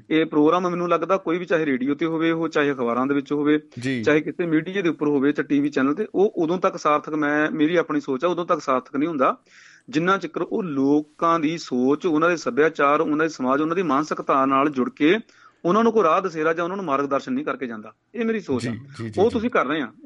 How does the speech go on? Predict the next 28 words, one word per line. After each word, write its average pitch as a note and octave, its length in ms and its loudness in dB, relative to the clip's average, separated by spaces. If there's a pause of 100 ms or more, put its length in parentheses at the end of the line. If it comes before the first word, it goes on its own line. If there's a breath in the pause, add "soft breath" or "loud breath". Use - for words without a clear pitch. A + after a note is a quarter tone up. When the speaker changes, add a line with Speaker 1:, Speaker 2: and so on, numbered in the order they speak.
Speaker 1:
ਦੁਆਬਾ C#3+ 280 0
ਰੇਡੀਓ D#3+ 240 -4
ਬਿਲਕੁਲ G3+ 320 -4
ਉਹ, F#3 340 -2 (320 soft breath)
ਉਹ D3+ 80 -2
ਤੇ G#3 160 0
ਖਰਾ C#3+ 200 0
ਉਤਰਿਆ C#3 680 2
ਇਹਨਾਂ C#3+ 400 0
ਮੇਰੀਆਂ B2+ 520 -2
ਜਿਹੜੀ C3 160 -6
ਸੋਚ B2 320 -6
ਆ C3 80 2
ਜਾਂ B2+ 200 -2 (360 loud breath)
ਇਹ F3+ 40 2
ਮੇਰੀ C#3+ 280 2
ਜੋ, C#3 240 2 (300 loud breath)
ਇਹ, C3 200 4
ਇਹ, C3+ 140 2
ਅ, B2 300 -4
ਸ਼ੰਕੇ B2 380 -2
ਹੈਗੇ A2+ 240 -4
ਆ। F#2 60 -8 (420)
Speaker 2:
ਜੀ, A#2 180 -2 (140)
ਸ਼ੁਕਰੀਆ B2 380 0
ਜਨਾਬ, B2+ 280 -2
ਸ਼ੁਕਰੀਆ A#2+ 340 -4
ਜੀ। C3+ 240 -6